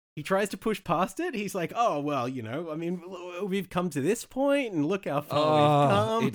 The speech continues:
Speaker 2: it's
Speaker 1: And
Speaker 2: such a, oh, it's so
Speaker 1: <laughs>
Speaker 2: shitty.
Speaker 1: It's so embarrassing.
Speaker 2: It's so bad for him. And, like, I understand that instinct at such a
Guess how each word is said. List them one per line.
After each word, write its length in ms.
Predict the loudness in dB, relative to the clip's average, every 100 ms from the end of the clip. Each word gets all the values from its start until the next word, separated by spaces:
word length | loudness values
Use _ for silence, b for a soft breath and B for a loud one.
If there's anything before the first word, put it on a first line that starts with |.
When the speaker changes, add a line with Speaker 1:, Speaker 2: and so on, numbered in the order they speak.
| -2
Speaker 2:
it's 160 | -4
Speaker 1:
And 160 | -4 -4
Speaker 2:
such 80 | -4
a, 140 | -6 -4
oh, 300 | 0 0 0
it's 280 | 2 2 2
so 140 | 4
Speaker 1:
<laughs> 20 |
Speaker 2:
shitty. 540 | 2 0 0 2 2 0
Speaker 1:
It's 180 | -4 -8
so 160 | -4
embarrassing. 680 | -4 -4 -8 0 0 0 -4
Speaker 2:
It's 200 | -2 -4
so 280 | -2 2 4
bad 280 | 6 4 4
for 60 |
him. 200 | 0 0
And, 180 | 0 0
like, 160 | 0 -2 _
I 100 | 0
understand 580 | 2 2 0 0 2 4
that 140 | 2 -2 -4
instinct 460 | -4 0 0 0 -2
at 140 | -4
such 420 | -2 -4 -4 -6 -8
a 140 | -4